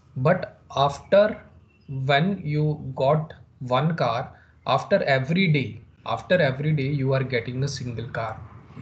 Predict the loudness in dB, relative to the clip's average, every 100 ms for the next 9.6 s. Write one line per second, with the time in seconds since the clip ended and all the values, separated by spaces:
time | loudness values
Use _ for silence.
0 | -14 -8 -8 -8 -14 -12 -12 -8 0 4
1 | 6 4 2 2 0 2 0 0 -2 -2
2 | -2 -2 0 0 0 -2 -4 -4 -8 -10
3 | -8 -8 -4 0 2 2 2 4 4 2
4 | 0 4 6 6 4 0 -6 -14 -18 -16
5 | -18 -2 2 2 2 -14 -20 -20 -20 -18
6 | -18 -6 2 2 2 2 2 4 2 0
7 | 0 0 0 -2 -4 -6 -6 -8 -6 -8
8 | -10 -6 -4 -2 -2 0 0 0 -2 -4
9 | -4 -4 2 2 2